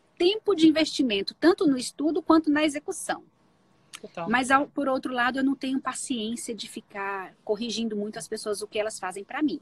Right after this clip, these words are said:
Speaker 1: entende? Assim,
Speaker 2: Entendo.
Speaker 1: então, eu acabo fazendo.
Speaker 2: Posso, posso te falar de uma coisa interessante sobre isso?
Speaker 1: Sim.
Speaker 2: Esse é o custo. Você falou de alguns custos.
Speaker 1: Uhum.
Speaker 2: Eu quero que você imagine agora quanto você faz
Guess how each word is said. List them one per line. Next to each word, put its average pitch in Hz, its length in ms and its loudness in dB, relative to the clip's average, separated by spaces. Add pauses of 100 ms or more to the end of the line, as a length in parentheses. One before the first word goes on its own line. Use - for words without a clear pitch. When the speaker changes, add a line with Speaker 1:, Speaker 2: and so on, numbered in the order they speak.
Speaker 1:
entende? 202 460 -6
Assim, 180 360 -4 (800)
Speaker 2:
Entendo. 190 400 -16
Speaker 1:
então, 214 280 0
eu 247 40 4
acabo 247 280 2
fazendo. 294 400 4
Speaker 2:
Posso, 311 220 -4 (440)
posso 185 240 -10
te - 140 -20
falar 165 260 0
de 151 80 -14
uma 147 140 -10
coisa 139 520 -8 (240)
interessante 151 640 -10
sobre 147 280 -12
isso? - 280 -18 (640)
Speaker 1:
Sim. 156 220 -8 (640)
Speaker 2:
Esse 175 200 -8
é - 20 -4
o 285 40 -10
custo. - 460 -16
Você - 140 -10
falou 165 200 -4
de 165 60 -8
alguns 214 240 -6
custos. - 560 -12 (480)
Speaker 1:
Uhum. 226 360 -10 (200)
Speaker 2:
Eu 180 100 -4
quero 269 160 4
que - 60 -14
você 294 80 2
imagine 202 420 0
agora 170 320 0
quanto 202 240 -10
você - 140 -16
faz - 500 -14